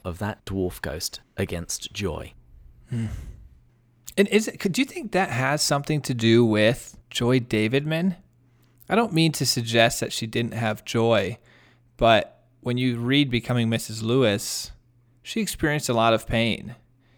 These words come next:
Speaker 2: And for much of her life, that, I think that built up defensive walls. And I believe Lewis actually chiseled those down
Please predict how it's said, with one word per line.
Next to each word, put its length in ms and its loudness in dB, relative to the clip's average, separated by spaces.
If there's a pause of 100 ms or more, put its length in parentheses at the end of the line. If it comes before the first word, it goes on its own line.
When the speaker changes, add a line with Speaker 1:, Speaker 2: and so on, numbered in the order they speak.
(340)
Speaker 2:
And 800 -2 (140)
for 240 -6
much 300 2
of 140 -4
her 120 0
life, 880 0 (240)
that, 140 4
I 60 2
think 200 -2
that 180 2
built 240 2
up 140 0
defensive 520 -4
walls. 680 -2 (160)
And 80 0
I 60 6
believe 320 2
Lewis 420 4
actually 320 -2
chiseled 340 -4
those 240 -6
down 560 -4